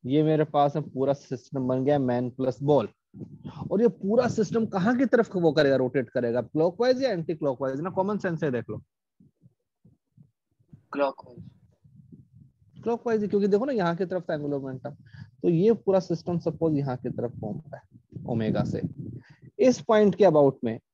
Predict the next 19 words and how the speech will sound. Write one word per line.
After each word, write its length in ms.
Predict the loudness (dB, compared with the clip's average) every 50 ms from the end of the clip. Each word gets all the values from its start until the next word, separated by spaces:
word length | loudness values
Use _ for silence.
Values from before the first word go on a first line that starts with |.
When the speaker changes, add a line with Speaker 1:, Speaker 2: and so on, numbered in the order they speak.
| _ _ 0
Speaker 1:
about 380 | 2 4 6 4 4 2 -2 0
O 220 | 4 4 6 6
अगर 180 | 4 4 2 0
मैं 160 | 0 -2 -2
देखूं 320 | -4 -4 -6 -10 -16 -16 -16 -18 -20 _ -20 -20 -8 -6
तो 60 | -4
मैं 120 | -4 -2 -2
कह 120 | -2 -2
सकता 240 | -2 -4 -4 -2 -2
हूँ 80 | -2
ना 140 | 0 -2 -4 -4 -6 _ _ -20 -20 _ _ -20 -20 -8 -8
कि 80 | -8 -8 -8 _ _
torque 420 | 6 6 6 6 4 4 2 0 2
about 320 | 4 4 4 4 2 0 0
O 180 | 0 0 2 2
कितना 280 | 0 0 0 0 -2 0
है, 240 | 0 0 -2 -4 -6 -12 _ _ _ _ -10
ज़ीरो। 400 | -10 -6 -2 -2 -2 -2 -4 -10 -12 -16 -16 -20 -20 -20 -20 -20 _ _ -20 _ _ _ -20 _ _ 0
क्यों? 200 | 2 2 2